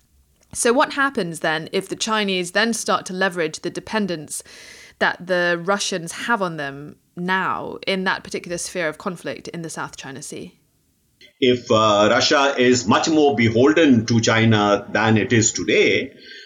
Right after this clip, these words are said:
Speaker 2: then yes, <laughs> there could very well be a shrinking of the space, uh, that it, Russia enjoys today. Uh,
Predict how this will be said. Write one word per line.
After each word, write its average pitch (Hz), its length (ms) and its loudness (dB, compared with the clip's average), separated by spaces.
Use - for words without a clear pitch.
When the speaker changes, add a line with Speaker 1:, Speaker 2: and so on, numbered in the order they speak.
Speaker 2:
then - 680 0
yes, 90 420 0
<laughs> - 60 -14
there 127 600 2
could 123 220 4
very 143 260 4
well 156 240 4
be 120 560 2
a 135 240 4
shrinking 185 580 2
of 160 240 2
the 135 80 4
space, 170 720 2
uh, 135 280 4
that 131 220 2
it, - 160 0
Russia 143 480 2
enjoys 139 400 6
today. - 420 2
Uh, - 180 0